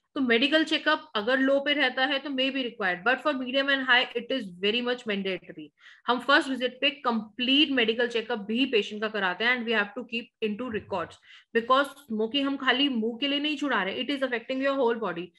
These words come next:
अगर किसी पेशेंट को इतना सीवियर विथड्रॉल आया, उसका पूरा रिकॉर्ड रखना होता है, क्योंकि उसको अगर कुछ न्यूरोलॉजिकल प्रॉब्लम होती है स्मोकिंग छोड़ने के बाद, या कोई और उसको विथड्रॉल आता है ऐसा जो उसके लिए लाइफ थ्रेटनिंग भी हो सकता है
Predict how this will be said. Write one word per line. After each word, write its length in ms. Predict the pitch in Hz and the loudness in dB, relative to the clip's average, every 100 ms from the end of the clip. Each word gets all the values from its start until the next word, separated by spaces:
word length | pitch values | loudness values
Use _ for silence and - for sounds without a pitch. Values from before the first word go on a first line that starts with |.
| - - | -18 -4
अगर 160 | 254 | 0
किसी 240 | 277 285 294 | 0 0 -2
पेशेंट 460 | 277 240 269 262 | 0 -2 -2 -4
को 200 | 262 269 | 0 0
इतना 220 | 240 240 262 | 0 -4 -4
सीवियर 280 | 262 233 | -2 0
विथड्रॉल 380 | 233 220 233 220 | 0 0 0 2
आया, 320 | 208 190 196 196 - _ | 4 4 0 -4 -20 _
उसका 200 | - 220 | -8 -2
पूरा 200 | 285 277 | 0 2
रिकॉर्ड 400 | 269 240 233 233 | 2 2 2 0
रखना 260 | 220 196 190 | 0 -4 -6
होता 280 | 180 180 175 | -4 -4 -6
है, 100 | 165 | -6
क्योंकि 280 | 165 240 269 | -6 -4 -4
उसको 220 | 262 277 | 0 2
अगर 140 | 269 | 2
कुछ 300 | 277 285 - | 0 -6 -6
न्यूरोलॉजिकल 480 | 220 220 214 214 233 | -2 2 0 0 -4
प्रॉब्लम 360 | 220 196 208 202 | -2 -4 -4 -4
होती 340 | 202 190 196 | -4 -6 -6
है 220 | 190 190 - - _ | -6 -6 -10 -20 _
स्मोकिंग 400 | - 226 240 220 | -6 -4 -4 -4
छोड़ने 320 | 233 202 196 | -2 0 0
के 120 | 202 | -2
बाद, 280 | 196 185 202 | -2 -2 -2
या 60 | |
कोई 160 | 240 269 | -2 -4
और 360 | - 226 247 262 | -4 -2 -2 -2
उसको 220 | 262 269 | -4 -2
विथड्रॉल 360 | 233 208 196 | -2 0 -2
आता 340 | 196 185 180 202 | -2 -4 -2 -4
है 160 | 208 | -2
ऐसा 320 | 220 202 196 247 | -4 -6 -4 -4
जो 200 | 247 240 | -2 -4
उसके 200 | 233 220 | -2 -4
लिए 200 | 220 240 | 0 0
लाइफ 260 | 214 226 | 0 -2
थ्रेटनिंग 380 | 247 208 208 214 | 0 -2 -2 -6
भी 60 | 233 | -4
हो 180 | 226 180 | -2 -4
सकता 360 | 180 - 180 | -8 -10 -8
है 240 | 175 190 | -6 -8